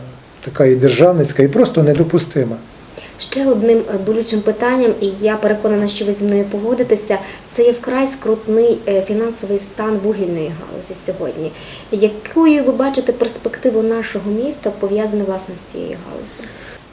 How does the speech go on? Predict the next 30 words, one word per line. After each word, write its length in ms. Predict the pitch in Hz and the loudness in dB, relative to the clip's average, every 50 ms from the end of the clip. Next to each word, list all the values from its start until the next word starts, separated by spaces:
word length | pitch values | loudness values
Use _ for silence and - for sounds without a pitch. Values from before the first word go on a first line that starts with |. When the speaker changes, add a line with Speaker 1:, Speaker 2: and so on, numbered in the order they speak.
| - - | -12 -8
Speaker 1:
В 40 | - | -6
стратегічних 880 | - - - 156 160 160 185 160 135 - - - - 160 156 156 160 | -6 -2 0 0 2 4 6 6 6 6 4 4 4 2 2 4 4
напрямках 640 | 170 165 156 151 151 147 151 - - 151 123 - | 4 4 4 4 2 0 0 2 -2 -2 0 0
моєї 340 | 147 147 151 160 156 151 147 | 0 2 4 4 4 4 2
програми 680 | 143 151 147 143 131 156 170 180 180 175 160 139 135 135 | 2 4 4 4 6 6 6 6 6 4 4 4 2 2
є 220 | 131 139 147 143 | 2 4 2 2
питання 480 | 143 139 143 127 - - 143 139 135 135 | 2 2 -2 -2 2 2 2 4 2 0
підприємництва, 1000 | 135 - 143 139 - 135 135 143 160 175 170 165 151 143 - - - - 135 143 | 0 -2 -4 -2 0 2 4 6 6 6 6 6 4 2 2 0 0 0 0 2
і 100 | 143 135 | 2 0
там 260 | - - 151 143 143 | 0 2 2 4 4
на 80 | 147 | 2
першому 500 | 143 - 170 175 - - - 135 131 131 | 4 6 4 4 4 2 -2 -2 -2 0
місці, 400 | 127 131 135 131 - - 156 160 160 147 | 0 0 0 0 0 -2 -2 -2 0 0
і 40 | |
взагалі 560 | 131 127 123 135 151 123 135 160 156 135 123 120 | 0 2 4 4 4 6 6 4 4 4 2 2
це, 260 | - - - 139 127 | 0 0 0 0 0
м, 120 | 123 127 131 - - - - - - - 139 131 127 120 120 120 123 123 123 120 127 | -2 -4 -6 -10 -16 -20 -20 -20 -18 -14 -12 -12 -12 -12 -12 -14 -14 -12 -10 -4 -2
воно 220 | 139 139 143 131 127 | 0 2 2 2 0
десь, 320 | 139 131 - - - - | 0 -2 -2 -4 -6 -6
е, 280 | 135 123 123 123 127 127 127 127 - - - - - - - - - - - - - | -6 -6 -6 -6 -6 -8 -10 -14 -16 -16 -16 -16 -16 -18 -18 -20 -20 -20 -18 -8 -2
питання, 440 | - 127 135 - 156 156 151 139 131 | -2 -2 2 4 4 4 4 4 2
яке, 560 | 127 127 135 131 131 - 147 135 131 127 131 139 139 - 139 143 | 2 2 2 0 0 2 4 4 4 4 2 0 -4 -6 -6 -4
ну, 220 | 147 143 139 135 - - - - - | -2 -2 -2 -4 -6 -10 -18 -12 -6
має 320 | 135 139 143 135 131 127 | -2 0 2 2 2 0
стратегічне 680 | 127 127 - 143 139 139 156 131 147 156 - - 139 131 | 0 0 0 0 2 2 2 2 2 2 0 0 0 0
значення 600 | 123 127 147 156 156 156 - 143 135 135 131 127 123 127 - - - - - - - - 147 127 107 | 2 4 4 4 4 2 2 0 0 0 0 -2 -4 -6 -12 -14 -16 -18 -18 -20 -18 -16 -6 0 4
до 100 | 139 135 | 6 6
вирішення, 720 | 131 147 170 175 160 151 147 - - 143 139 135 131 123 | 8 8 6 6 6 4 2 2 2 2 2 2 2 0
це, 220 | 127 - - 143 | 0 0 2 4
е, 200 | 139 139 135 139 | 4 4 4 2